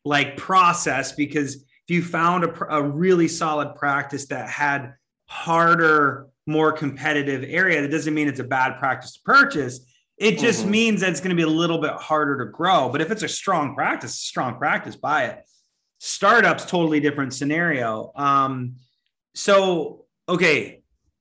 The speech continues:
Speaker 1: So, so that area analysis really looks at a, an entire area and says, "Hey, um,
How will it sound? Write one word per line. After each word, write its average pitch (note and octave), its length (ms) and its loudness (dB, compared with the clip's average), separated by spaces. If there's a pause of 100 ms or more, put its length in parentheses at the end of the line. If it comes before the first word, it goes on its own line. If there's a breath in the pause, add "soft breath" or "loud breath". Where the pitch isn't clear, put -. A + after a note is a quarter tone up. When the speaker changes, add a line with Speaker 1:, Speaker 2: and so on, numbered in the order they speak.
(140)
Speaker 1:
So, E3+ 400 -2
so E3+ 180 -4
that D#3+ 240 0
area G#3 320 2
analysis E3+ 540 0
really D#3+ 200 2
looks D#3 280 -2
at C#3+ 100 -2
a, C#3 160 -6
an C#3 80 -2
entire E3+ 640 -4
area D#3 460 0
and C3 120 -8
says, D3 280 -4
"Hey, D#3+ 640 -2 (760)
um, C3+ 640 2